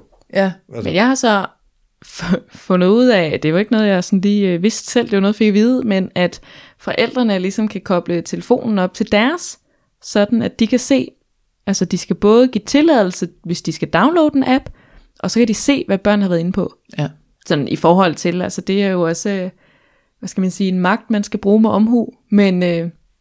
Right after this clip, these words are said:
Speaker 3: men i hvert fald,
Speaker 2: Det er rigtigt.
Speaker 3: øh, hen ad vejen, altså for at man undgår, at seks-årige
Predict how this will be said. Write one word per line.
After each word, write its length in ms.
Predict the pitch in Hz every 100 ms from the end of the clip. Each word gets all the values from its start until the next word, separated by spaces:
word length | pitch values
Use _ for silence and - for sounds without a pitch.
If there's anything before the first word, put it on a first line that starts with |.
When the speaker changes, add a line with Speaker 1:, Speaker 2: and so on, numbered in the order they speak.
| _ _ _ - -
Speaker 3:
men 160 | 196 165
i 20 |
hvert 200 | 160 208
fald, 280 | - 247 233
Speaker 2:
Det 80 | 214
er 280 | 196 185 185
rigtigt. 260 | - 196 202 - - - - -
Speaker 3:
øh, 80 | 180
hen 200 | 247 262
ad 60 |
vejen, 400 | 226 202 214 226
altså 340 | 196 165 170 165
for 160 | -
at 60 | 170
man 140 | 170
undgår, 320 | 175 285 311 208
at 120 | 156
seks-årige 640 | - 175 - 147 139 147